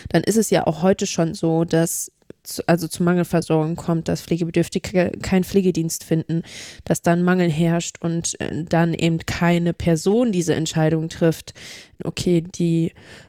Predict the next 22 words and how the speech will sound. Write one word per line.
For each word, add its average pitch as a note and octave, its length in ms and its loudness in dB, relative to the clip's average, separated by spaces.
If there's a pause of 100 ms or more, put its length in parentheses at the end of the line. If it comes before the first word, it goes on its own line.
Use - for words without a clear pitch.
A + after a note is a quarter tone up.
eine E3+ 260 2
pflegebedürftige E3+ 680 0
Person E3+ 400 0
zu D#3+ 160 0
Hause, E3 220 0
die E3 100 -2
bekommt E3 320 0
jetzt - 160 -4
keinen G#3 200 2
Pflegedienst, E3+ 560 -2
sondern D#3 320 0
einfach D#3 340 -2
das E3+ 200 -2
System F3+ 520 0
hat F3+ 160 -2
die D#3 80 -2
passende E3 480 0
Antwort E3+ 640 0
oder D#3 240 2
die E3+ 240 -6
traurige F3 640 0
Antwort F3 460 0